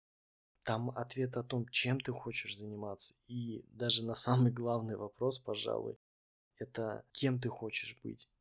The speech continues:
и как стать тем человеком, которым ты всегда хотел быть.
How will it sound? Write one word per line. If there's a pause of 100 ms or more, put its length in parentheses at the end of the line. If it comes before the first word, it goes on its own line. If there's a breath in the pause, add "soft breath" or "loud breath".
и (220)
как
стать (560)
тем (120)
человеком,
которым
ты
всегда
хотел
быть.